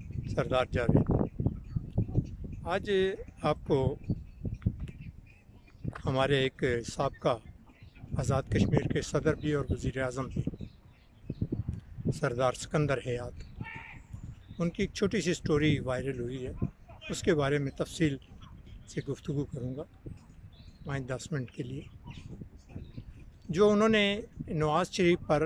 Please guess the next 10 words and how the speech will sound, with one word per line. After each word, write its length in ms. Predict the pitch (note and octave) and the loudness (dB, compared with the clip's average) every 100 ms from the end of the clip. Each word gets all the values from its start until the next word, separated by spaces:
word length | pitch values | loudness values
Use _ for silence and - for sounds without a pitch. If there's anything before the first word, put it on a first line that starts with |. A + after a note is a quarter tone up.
| - - | 0 -6
allegation 440 | D3+ D3 C#3+ - E3+ | -2 2 2 2 2
लगाए 360 | D3 B2+ C#3+ | 2 2 0
हैं, 200 | C#3 B2+ - - - - - - - - - - - - | 0 -4 -8 -20 -20 -20 -20 -20 -20 -18 -18 -18 -20 -8
वो 400 | E3+ G3 G3+ G3+ - - - - - - - - - - | 2 6 6 4 0 -12 -18 -18 -18 -20 -20 -20 -18 -6
मेरी 340 | D3 E3 A3 | 2 4 8
नज़र 300 | A#3+ F3 C#3+ | 8 8 8
में 200 | C3+ B2 A2 | 4 2 0
भी, 140 | A#2 - _ - | -6 -12 _ -4
जैसा 300 | D3 C#3+ G3 | 0 2 4
उन्होंने 380 | D#3+ D#3+ G3 D#3 | 4 6 6 4